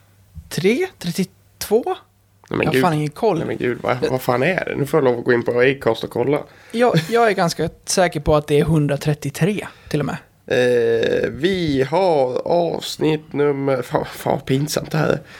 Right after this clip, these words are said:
Speaker 2: Inte ens veta vilket avsnittsnummer det är.
Speaker 1: Ja, men så här är det. Vi, jag poddade ju med Tjomme och, eh, där vi skriver vårt körschema senast så står det hundratrettioett.
Speaker 2: Mm,
Speaker 1: Och jag har
Speaker 2: så
Speaker 1: inte
Speaker 2: det är
Speaker 1: uppdaterat
Speaker 2: nummer
Speaker 1: det, så
Speaker 2: hundratrettiotre.
Speaker 1: Exakt.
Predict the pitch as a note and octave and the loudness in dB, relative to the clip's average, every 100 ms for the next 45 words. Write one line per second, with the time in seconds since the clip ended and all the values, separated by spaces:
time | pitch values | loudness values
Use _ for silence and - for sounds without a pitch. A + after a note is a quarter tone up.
0 | - C3+ C3+ C3 C3 C3+ B2+ B2 C3+ D3+ | -4 0 2 2 2 0 -2 0 2 2
1 | - - A2+ A#2+ D#3 D3+ - - - - | 0 -2 0 2 2 0 -4 -20 -20 -20
2 | - _ _ _ _ _ F#3 F#3 G3 G#3 | -20 _ _ _ _ _ -2 0 2 2
3 | G3 D#3+ D#3+ E3+ E3+ G3 G3+ G3 F3+ E3+ | 4 4 4 0 -4 0 0 2 -2 0
4 | D#3+ D#3+ D#3 D#3+ E3+ E3 E3+ E3 C#3 - | 0 0 0 0 0 0 0 0 -2 -6
5 | _ - E3 D#3 - - D#3 D3 D#3+ E3 | _ -6 -4 -4 -6 -2 -2 2 0 2
6 | F#3 - D#3+ D3+ D3+ F#3 D#3 - D#3+ E3 | 0 0 0 0 2 2 2 2 2 2
7 | F#3 D3+ C#3 D#3 E3 D#3+ - - - D#3 | 2 0 0 -2 -2 -2 -4 -6 -2 0
8 | D#3 C#3 D3+ C#3 D3+ D3 C3 C#3 D#3 E3 | 0 -2 -4 -2 0 0 2 0 0 0
9 | D#3+ D#3+ D3 D3+ D3 C#3+ C#3+ D#3+ F3 F3 | -2 0 0 0 2 0 0 0 2 2
10 | F#3 F#3 E3+ F#3 G3 G3+ B3 - - - | 0 0 -2 -2 -2 -2 -2 -4 -12 -20
11 | _ _ _ _ - - - - - - | _ _ _ _ -16 -4 0 -2 -4 -10